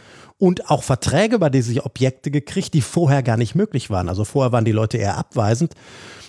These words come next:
Als dann dieser Terra-X-Beitrag kam, kam genau diese Frau, die gesagt hat, „Ach nee, ich will aber nicht, dass Sie auf meinem Grundstück graben.“ Und hat gesagt,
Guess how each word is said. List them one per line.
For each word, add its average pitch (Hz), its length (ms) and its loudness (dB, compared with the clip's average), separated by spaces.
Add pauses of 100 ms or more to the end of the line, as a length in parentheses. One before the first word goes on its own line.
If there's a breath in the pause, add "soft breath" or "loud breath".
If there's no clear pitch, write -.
(100)
Als 135 140 0
dann 135 120 4
dieser 120 220 0
Terra-X-Beitrag 123 920 0
kam, 123 240 0
kam 131 240 0
genau 139 380 4
diese 165 240 2
Frau, 151 320 0
die 165 80 2
gesagt 143 240 0
hat, 139 100 -2
„Ach 127 140 -6
nee, 120 220 2
ich - 240 -8
will 143 160 2
aber 147 160 -2
nicht, 151 180 -4
dass 131 140 -6
Sie 151 100 -2
auf 131 140 -4
meinem 127 200 -2
Grundstück 139 400 -4
graben.“ 123 360 -6
Und 123 60 -2
hat 123 100 -12
gesagt, 123 260 -4